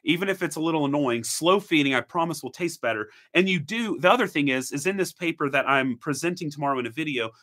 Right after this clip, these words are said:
by Hendon, they actually used high speed, um, videography and, and photography on the exit, uh, the, the exit of grounds from grinders. And they noticed without, without question on all grinders, the first grounds coming out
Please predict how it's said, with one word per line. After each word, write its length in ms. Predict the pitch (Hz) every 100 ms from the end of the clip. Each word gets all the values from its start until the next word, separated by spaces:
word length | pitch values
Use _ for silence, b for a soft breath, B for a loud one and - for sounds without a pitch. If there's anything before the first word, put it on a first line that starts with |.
| b
by 140 | 131 127
Hendon, 500 | 208 220 147 117 b b _
they 160 | 123 180
actually 360 | 220 202 185 160
used 460 | 147 143 135 - _ _
high 300 | - 175 202
speed, 640 | - - 165 156 151 147 - -
um, 500 | 131 127 117 104 98 - 127
videography 640 | 139 160 151 156 143 143
and, 160 | 127 131
and 200 | 131 131
photography 600 | 143 - 156 151 - 123 123
on 340 | 135 135 135 -
the 260 | 110 120 120
exit, 480 | 135 170 - 131 - - 113
uh, 180 | 117
the, 320 | 113 113 117 110
the 160 | 117
exit 280 | 165 151 151
of 100 | 120
grounds 400 | 113 135 131 120
from 220 | - 113
grinders. 560 | 107 143 147 113 90 - B B B
And 140 | 135
they 80 | 156
noticed 460 | 147 190 165 143 -
without, 460 | 139 143 156 135 - -
without 360 | 143 185 208
question 320 | 214 190 143
on 100 | 135
all 160 | 135 247
grinders, 480 | 208 220 165 117 - b b
the 80 | 147
first 480 | 147 - 220 - 131
grounds 340 | 170 175 165
coming 300 | - 165 135
out 240 | 139 135